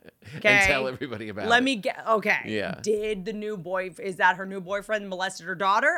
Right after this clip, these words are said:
Speaker 1: I'd like to hear the story.
Speaker 2: <laughs>
Speaker 1: You know, I always wanna
Speaker 2: Uh-huh.
Speaker 1: hear the guilty person's take,
Speaker 2: Mm-hmm.
Speaker 1: 'cause there's, I'm sure they had a reason, you know?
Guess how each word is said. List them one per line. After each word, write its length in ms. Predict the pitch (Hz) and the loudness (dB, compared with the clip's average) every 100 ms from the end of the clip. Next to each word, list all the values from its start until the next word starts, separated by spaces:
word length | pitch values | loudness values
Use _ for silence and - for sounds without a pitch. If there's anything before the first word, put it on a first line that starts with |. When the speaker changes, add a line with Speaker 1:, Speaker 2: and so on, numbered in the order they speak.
| 202 | 0
Speaker 1:
I'd 160 | 185 | -2
like 220 | 214 226 247 | -2 -2 -2
to 60 | |
hear 180 | 254 302 | -4 -4
the 80 | 359 | -6
story. 580 | - 523 698 539 220 - | -2 -2 0 2 2 0
Speaker 2:
<laughs> 60 | _ - - - - | _ -18 -16 -12 -4
Speaker 1:
You 100 | 208 | 2
know, 220 | 202 208 | 2 2
I 180 | 208 208 214 | 2 0 2
always 440 | 226 262 277 208 | 2 2 0 -6
wanna 240 | 214 208 107 | -6 -4 -2
Speaker 2:
Uh-huh. 260 | 107 196 | 0 0
Speaker 1:
hear 540 | 196 180 165 160 156 _ _ | 0 0 -2 -4 -8 _ _
the 80 | 185 | -12
guilty 460 | 147 185 180 - 160 | -10 -8 -8 -10 -12
person's 880 | 175 165 - 165 160 160 139 - - _ _ _ _ | -10 -10 -10 -12 -12 -12 -12 -14 -16 _ _ _ _
take, 460 | - 285 190 - - | -8 -4 -4 -8 -10
Speaker 2:
Mm-hmm. 380 | 113 123 123 127 | -6 -4 -4 -6
Speaker 1:
'cause 140 | 196 | -6
there's, 280 | 190 220 - 269 - - | -6 -10 -10 -14 -12 -4
I'm 260 | 214 220 | -2 -2
sure 960 | 170 - - 240 240 226 208 196 180 - _ - | -6 -12 -4 0 2 2 4 2 -2 -8 _ -6
they 160 | 190 | -2
had 200 | 180 180 | 2 0
a 60 | 170 | 0
reason, 600 | 170 175 139 - _ 175 | -6 -8 -8 -14 _ -14
you 120 | 180 | -6
know? 220 | 165 170 | -4 -4